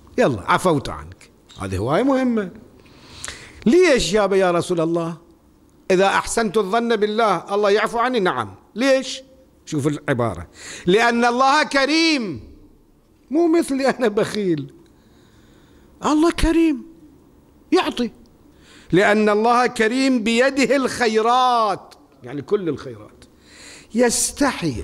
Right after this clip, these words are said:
الله أكبر، لما أقرأ هذه العبارة حتى في القرآن أم أكو، الله يستحي. هذا التعبير طبعًا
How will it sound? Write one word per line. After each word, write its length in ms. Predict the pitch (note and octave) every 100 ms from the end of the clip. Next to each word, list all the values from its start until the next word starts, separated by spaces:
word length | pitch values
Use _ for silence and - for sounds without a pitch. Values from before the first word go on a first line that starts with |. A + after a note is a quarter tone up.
| -
الله 400 | D#3 D#3 E3 D3+
أكبر، 280 | D3+ - C3
لما 340 | C3 D3 D3 D3+
أقرأ 300 | G3+ E3+ D#3+
هذه 280 | C3+ F3 E3
العبارة 680 | C#3+ D3 C3+ C3+ D#3+ D#3
حتى 280 | C3+ E3+ E3+
في 80 | D#3
القرآن 440 | C3 C#3+ C#3 E3+
أم 140 | D#3 C3+
أكو، 360 | A#2 B2 B2 B2+ - _ _ - - - - -
الله 280 | D3+ A3+ G#3
يستحي. 600 | F3+ C#3 - - - A#3+ - - - - _ - _ - - - - -
هذا 120 | A3
التعبير 560 | G#3+ D#3+ A2 C#3+ C#4+ G#3
طبعًا 480 | C3 G#2+ F2 F2+